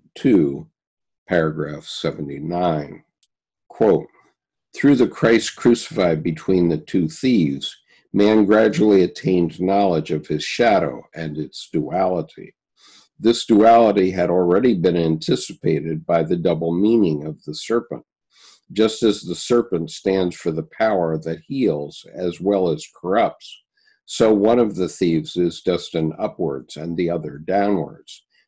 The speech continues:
And so likewise, the shadow is on one side regrettable and reprehensible weakness,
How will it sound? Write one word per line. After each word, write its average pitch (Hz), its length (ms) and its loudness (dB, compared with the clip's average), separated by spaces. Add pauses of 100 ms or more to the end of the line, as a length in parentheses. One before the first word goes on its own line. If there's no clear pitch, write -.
And 90 160 -4
so 101 260 4
likewise, 92 680 2
the 82 120 -4
shadow 87 680 2
is 82 380 -4
on 82 360 -6
one 113 260 2
side 78 400 -2
regrettable 78 840 -4 (280)
and 82 200 -6
reprehensible 80 960 -6
weakness, 82 680 -8